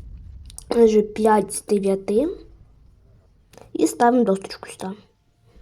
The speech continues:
Забираємо синій ключик. І, і думала, її тут нема.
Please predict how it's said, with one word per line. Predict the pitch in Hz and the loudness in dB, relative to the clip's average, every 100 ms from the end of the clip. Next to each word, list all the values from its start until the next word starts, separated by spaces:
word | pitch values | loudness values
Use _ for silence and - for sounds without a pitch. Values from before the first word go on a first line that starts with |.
| _ - - _ | _ -20 -20 _
Забираємо | 214 214 226 226 220 214 | -4 -2 0 0 2 0
синій | 214 - 240 220 208 208 | -2 0 2 4 2 0
ключик. | - 226 285 - - - - - _ _ _ _ _ _ _ _ _ _ _ _ _ _ _ _ - _ _ _ _ - - - | -6 -2 -2 -2 -10 -18 -20 -20 _ _ _ _ _ _ _ _ _ _ _ _ _ _ _ _ -20 _ _ _ _ -20 -20 -12
І, | 285 262 269 277 285 294 269 254 254 262 - - - - - - - - - - - | -8 -4 -2 -2 -2 -4 -4 -4 -6 -10 -16 -20 -16 -14 -6 -4 -4 -10 -20 -20 -8
і | 220 | -2
думала, | 247 247 220 | 0 2 0
її | 226 | 0
тут | 233 214 | -2 -2
нема. | 202 196 208 | -2 -4 -8